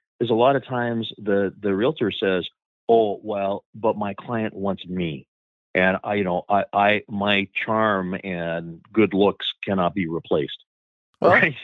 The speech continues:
Speaker 2: I'm not gonna argue, I'm not gonna argue that, but you're, but you're talking about somebody who is gonna be limited to the number of,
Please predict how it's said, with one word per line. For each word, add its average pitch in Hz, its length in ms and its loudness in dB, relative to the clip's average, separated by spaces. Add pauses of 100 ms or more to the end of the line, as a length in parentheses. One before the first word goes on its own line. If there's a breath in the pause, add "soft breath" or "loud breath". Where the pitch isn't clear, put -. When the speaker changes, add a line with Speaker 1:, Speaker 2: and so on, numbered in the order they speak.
(120 loud breath)
Speaker 2:
I'm 170 160 2
not 214 160 4
gonna 160 120 6
argue, 147 380 4
I'm 143 180 4
not 185 200 4
gonna 165 120 6
argue 139 280 6
that, 98 320 2
but 110 240 2
you're, 120 160 8
but 117 240 4
you're 117 100 6
talking 156 540 2
about 117 280 4
somebody 110 380 4
who 110 240 4
is 104 140 2
gonna 107 180 2
be 101 120 6
limited 139 580 4
to 120 80 4
the 110 100 4
number 120 460 4
of, 107 240 -4